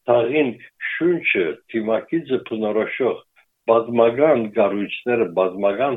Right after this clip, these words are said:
փողոցները այլևս գոյություն չունին, ը, եթե միայն ճարտարապետական աչքով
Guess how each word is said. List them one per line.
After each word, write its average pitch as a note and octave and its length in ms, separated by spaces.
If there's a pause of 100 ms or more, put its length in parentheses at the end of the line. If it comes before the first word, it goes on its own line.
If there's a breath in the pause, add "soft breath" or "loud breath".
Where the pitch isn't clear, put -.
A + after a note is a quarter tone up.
փողոցները G2+ 800
այլևս G2+ 480 (100)
գոյություն F#2+ 600
չունին, G#2 580 (460 loud breath)
ը, B2 160 (300)
եթե A#2+ 360 (520)
միայն D3 460 (460)
ճարտարապետական B2+ 1300
աչքով G#2+ 500